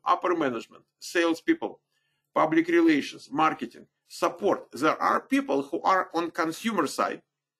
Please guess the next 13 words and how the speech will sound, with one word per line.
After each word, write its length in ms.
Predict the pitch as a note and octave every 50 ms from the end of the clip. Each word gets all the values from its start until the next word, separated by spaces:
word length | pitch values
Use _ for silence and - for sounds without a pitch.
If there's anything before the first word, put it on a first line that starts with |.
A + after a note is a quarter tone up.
| _ _ _ _ _ _ _ - _ _ _ _ -
um, 300 | B2+ C#3 C#3 C3 B2+ B2+ -
inside 500 | - D3+ D#3 D#3 D3 - F3 E3+ F3 E3+
your 160 | E3+ E3+ D#3+ D#3
company. 360 | - E3 B2+ A2 - - - _ _ _ _ _ _ _ _ _ _ _ _ _ _ -
Um, 460 | - B2 B2 B2 B2 B2 B2 B2+ A2 - - - A2 A2
that 320 | C#3 G3+ B3+ C#4 C4+ C#4 F#3+
is, 320 | F3 D#3+ D#3 D#3 D#3 - -
um, 520 | A2 C3 C3 C3 B2 B2 A#2+ B2 B2 B2 _ _ _ _ - A#2 A#2+
giving 380 | D3 A3+ B3 A3 F#3+ F3 D3+
you 100 | C#3 C3+
some, 520 | C3 - - - F3+ E3 D#3 D3+ C#3+ C#3+ - _ _ _
uh, 260 | - A2 A2+ A2 G#2+ G#2
clue 560 | - - - - D4+ B3 F#3 F3+ F3+ F#3+